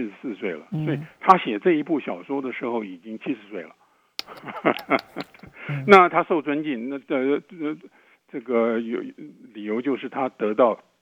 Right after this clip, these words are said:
Speaker 1: 这个美国新闻界的，呃，这个被认为是最高的奖项，普利兹奖。
Speaker 2: 嗯。
Speaker 1: OK，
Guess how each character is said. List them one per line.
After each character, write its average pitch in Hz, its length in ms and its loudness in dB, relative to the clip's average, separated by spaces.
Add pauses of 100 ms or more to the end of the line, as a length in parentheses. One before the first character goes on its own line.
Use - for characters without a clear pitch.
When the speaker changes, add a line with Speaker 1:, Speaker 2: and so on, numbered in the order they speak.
(400)
Speaker 1:
这 123 120 -12
个 104 180 -2
美 95 160 -8
国 104 100 -6
新 117 160 -4
闻 113 140 -2
界 110 160 -2
的， 92 160 -8 (220)
呃， 104 360 -4 (480)
这 113 80 -16
个 - 100 -20
被 143 140 -4
认 131 160 0
为 113 80 -2
是 107 140 -6
最 131 160 -2
高 117 160 0
的 110 100 -6
奖 92 220 -12
项， 101 220 -10
普 110 120 -14
利 95 140 -14
兹 98 160 -20
奖。 92 160 -20 (240)
Speaker 2:
嗯。 147 340 -8
Speaker 1:
OK， 120 280 -12